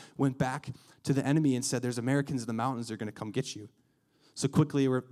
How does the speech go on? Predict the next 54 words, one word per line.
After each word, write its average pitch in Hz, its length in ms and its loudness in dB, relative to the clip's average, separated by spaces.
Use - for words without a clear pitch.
the, 120 260 2
the - 60 0
four 160 320 6
Navy 151 260 2
seals 151 340 2
were 123 120 0
met 139 220 2
from 131 140 -4
anywhere 147 240 4
between 135 300 -2
eighty 143 260 2
to 131 180 2
a 113 40 -2
hundred 143 260 0
and 127 80 -2
fifty 131 360 -4
Taliban 127 480 -10
fighters. 117 500 -12
They 131 80 0
were 135 80 2
left 131 220 -4
alone 123 420 -2
by 127 260 -6
themselves 120 460 -8
in 127 100 -8
the 123 60 -6
mountain 110 320 -8
fighting 117 500 -8
on 113 100 -12
their 110 140 -12
own. 107 220 -14
Because 139 260 -4
the 147 80 2
mountains 151 280 4
were 131 60 -2
so 143 220 0
large, 143 560 2
they 160 80 4
couldn't 180 260 2
have 160 200 2
any 160 140 6
radio 156 380 6
back 139 220 -2
to - 80 -6
their 135 100 4
base 160 300 4
asking 151 300 2
for 170 120 2
help - 480 2
'cause 120 120 -4
it 131 100 4
blocked 143 240 2
the 156 60 6
signal. 147 440 4